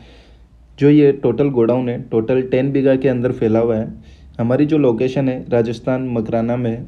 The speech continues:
और हमारे पास एनी टाइम मकराना मार्बल की सुपीरियर क्वालिटी अवेलेबल है। आज जो आप ये लॉट देख रहे हैं, मकराना प्योर वाइट प्रीमियम क्वालिटी का ये लॉट है। इसके अंदर अभी सिर्फ दो ही साइज है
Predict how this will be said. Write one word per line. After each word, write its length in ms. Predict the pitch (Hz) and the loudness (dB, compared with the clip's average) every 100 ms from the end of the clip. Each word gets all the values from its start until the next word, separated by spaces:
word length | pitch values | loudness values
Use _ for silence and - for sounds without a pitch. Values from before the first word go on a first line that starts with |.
| - | -4
और 120 | 143 | -2
हमारे 320 | 135 123 120 | 0 0 -2
पास 320 | 135 147 151 - | 0 -2 -2 -4
एनी 200 | 123 120 | -4 -2
टाइम 340 | 131 131 131 | -2 -2 -2
मकराना 340 | 113 117 117 123 | -4 -4 -2 -2
मार्बल 380 | 113 107 117 | -2 -2 -4
की 120 | 113 135 | -4 -6
सुपीरियर 400 | 117 - 110 113 | -4 -2 0 0
क्वालिटी 500 | 113 101 98 120 - | 0 -2 -2 -6 -6
अवेलेबल 500 | 117 107 101 92 - | -2 0 0 -2 -4
है। 160 | 90 - - - - _ _ _ _ - - - - - - - - - | -8 -10 -18 -20 -20 _ _ _ _ -20 -20 -20 -20 -20 -20 -20 -16 -2
आज 160 | 135 | -2
जो 140 | 139 156 | 2 2
आप 120 | 147 147 | 2 0
ये 320 | 143 139 139 - _ - - - | 0 0 -2 -14 _ -20 -20 -8
लॉट 280 | 120 123 135 | 0 2 2
देख 260 | 135 120 123 | 2 0 -2
रहे 80 | 123 | -6
हैं, 280 | 127 123 | -6 -6
मकराना 400 | 120 117 117 123 | -4 -2 -2 -2
प्योर 380 | 127 - 135 147 | -4 -4 0 2
वाइट 360 | 127 120 117 - - - - | 2 0 0 -8 -20 -20 -20
प्रीमियम 420 | - 123 131 143 143 | -6 -2 0 0 0
क्वालिटी 440 | 127 110 113 117 | 0 2 0 0
का 120 | 113 | 0
ये 180 | 117 113 | 0 2
लॉट 280 | 107 104 107 | 2 0 0
है। 120 | 110 - - - - - - | -6 -10 -20 -20 -20 -20 -8
इसके 240 | - - | -2 2
अंदर 420 | 160 156 156 - - - - - - | 2 4 2 2 -6 -16 -20 -20 -8
अभी 240 | 127 135 147 | -2 0 2
सिर्फ 240 | - 165 | 2 2
दो 240 | 127 127 156 | 4 4 4
ही 140 | 175 | 4
साइज 340 | 165 131 117 117 | 2 0 0 -4
है 140 | 113 | -6